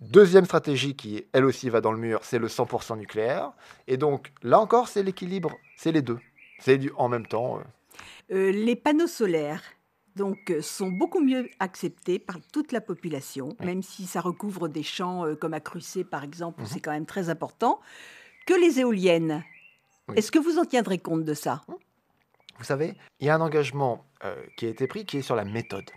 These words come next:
Speaker 1: Aujourd'hui, pour implanter une éolienne, je pense qu'il faut, euh,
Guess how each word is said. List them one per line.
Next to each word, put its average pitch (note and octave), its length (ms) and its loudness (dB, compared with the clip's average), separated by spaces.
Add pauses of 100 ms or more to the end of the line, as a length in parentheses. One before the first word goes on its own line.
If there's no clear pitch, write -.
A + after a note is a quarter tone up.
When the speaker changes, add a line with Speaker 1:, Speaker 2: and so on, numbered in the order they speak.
(600)
Speaker 1:
Aujourd'hui, D#3 420 2
pour A#2 220 0
implanter G#2+ 320 -6
une G2+ 140 -8
éolienne, G#2+ 340 -2
je A#2+ 60 -14
pense D3+ 180 -6
qu'il A#2+ 140 -12
faut, G2+ 280 -4 (460)
euh, F#2 140 -8